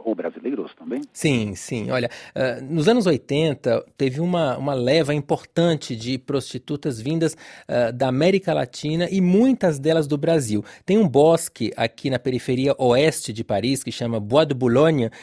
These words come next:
Speaker 2: que é uma zona conhecida de prostituição ao ar livre e que durante anos era, esse bosque era reputado como uma zona tomada por prostitutas brasileiras. Eu lembro, inclusive, de ter entrevistado há alguns anos já uma médica e ativista brasileira, Camille Cabral,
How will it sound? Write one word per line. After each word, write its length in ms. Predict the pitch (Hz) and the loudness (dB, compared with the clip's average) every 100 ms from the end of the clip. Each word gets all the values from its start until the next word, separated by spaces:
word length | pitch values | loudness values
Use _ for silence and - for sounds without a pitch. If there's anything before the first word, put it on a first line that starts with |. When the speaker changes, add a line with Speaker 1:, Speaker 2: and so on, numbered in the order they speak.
| - _ | -20 _
Speaker 2:
que 140 | 147 | 2
é 60 | 160 | 2
uma 260 | 185 190 | 2 0
zona 300 | 131 143 160 | 0 -2 -2
conhecida 840 | 160 190 202 - - 175 175 185 185 - _ | -4 -4 -2 -4 -2 -2 0 0 -2 -10 _
de 100 | 143 | -6
prostituição 720 | - 196 196 185 170 - 180 | -2 -2 -2 -6 -6 -2 0
ao 200 | 175 180 | 2 2
ar 160 | 170 | 0
livre 540 | 147 156 190 139 117 107 - - | 0 0 0 0 -2 -2 -8 -14
e 60 | 156 | -6
que 160 | - | -2
durante 400 | 165 214 220 - | 2 2 2 2
anos 560 | 175 208 226 147 120 117 | 4 6 4 2 0 2
era, 420 | 143 165 185 180 - | 2 4 4 2 -2
esse 240 | 135 - | -4 -2
bosque 280 | 120 143 - | 0 -2 0
era 120 | 170 | -2
reputado 500 | 160 165 165 151 156 | -2 -4 -2 0 0
como 160 | 175 185 | 0 0
uma 160 | 196 | 2
zona 300 | 160 131 170 | 2 0 0
tomada 640 | 165 - 214 165 156 160 170 | 0 0 2 2 0 0 -2
por 160 | - 151 | -4 -8
prostitutas 720 | 165 160 147 - 156 156 - - - - | -6 -6 -8 -8 -8 -8 -10 -18 -20 -4
brasileiras. 560 | 131 156 156 143 107 104 - - - | 4 4 4 2 0 -2 -8 -12 -2
Eu 80 | |
lembro, 260 | 120 156 151 | 2 4 2
inclusive, 320 | 143 143 156 | 0 0 0
de 120 | 151 | -2
ter 100 | 147 | -2
entrevistado 640 | 147 151 143 131 - 147 143 | -2 -2 -2 -4 0 0 4
há 60 | 143 | 2
alguns 320 | 151 214 143 | 2 0 2
anos 240 | 151 135 | 2 2
já 100 | 135 | 0
uma 140 | 147 147 | 2 2
médica 580 | 135 151 175 143 135 | 2 4 4 2 -2
e 60 | 139 | 0
ativista 580 | 135 - 113 202 233 175 | 0 -4 -2 0 2 0
brasileira, 640 | 139 135 123 113 160 131 | 0 -2 0 0 2 2
Camille 380 | - 123 170 196 | 0 -2 0 0
Cabral, 560 | 151 127 120 135 170 | -2 -2 2 4 4